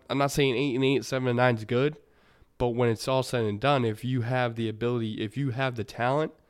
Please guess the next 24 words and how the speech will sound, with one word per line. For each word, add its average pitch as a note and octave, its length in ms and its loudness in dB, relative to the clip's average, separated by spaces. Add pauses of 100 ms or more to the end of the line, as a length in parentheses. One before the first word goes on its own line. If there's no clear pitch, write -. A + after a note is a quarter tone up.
(360)
like A#2+ 100 -2
Saquon B2+ 460 0
Barkley, A#2 500 -4 (720)
you, C#3+ 200 -2
you're C#3 160 0
not D3+ 160 0
gonna A2+ 100 0
trade A2+ 220 -4
away G#2 180 -4
him. G#2+ 220 -12 (280)
You're B2 140 -6
not. A2+ 220 -6 (340)
You're C3+ 160 4
not C3 120 -2
giving A#2+ 280 0
him A2 180 -2
up. - 280 -6 (580)
Odell B2+ 280 4
Beckham A2+ 300 -2
Junior, C3 440 0
yes, - 360 -8
you A#2 160 -6
give A2+ 180 2
up. - 280 -6